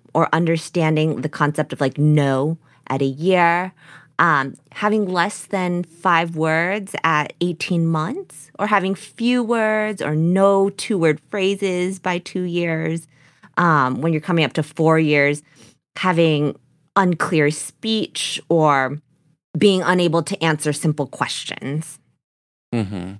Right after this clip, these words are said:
Speaker 2: That makes sense. I've heard some, uh, parents talk about language delay, that it runs in the family, that the mother or the father didn't speak their first words until they were eighteen months or two years of age or something, and they turned out fine,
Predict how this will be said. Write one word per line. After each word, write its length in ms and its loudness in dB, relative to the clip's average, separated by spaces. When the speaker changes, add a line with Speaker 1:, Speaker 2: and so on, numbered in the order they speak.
Speaker 2:
That 100 -6
makes 260 -8
sense. 460 -10
I've 180 -4
heard 200 0
some, 560 0
uh, 280 0
parents 500 -2
talk 240 -4
about 340 0
language 520 -4
delay, 360 0
that 160 -2
it 80 -4
runs 380 0
in 100 -4
the 80 -4
family, 640 -2
that 260 -4
the 80 -4
mother 400 2
or 60 0
the 80 -4
father 580 0
didn't 380 -8
speak 240 -10
their 140 -4
first 360 -8
words 400 -4
until 640 -2
they 180 -2
were 400 -2
eighteen 400 -8
months 300 -6
or 40 -6
two 180 -10
years 280 -4
of 100 -6
age 320 -2
or 80 -4
something, 440 -4
and 100 -2
they 100 2
turned 300 -2
out 220 -2
fine, 360 -6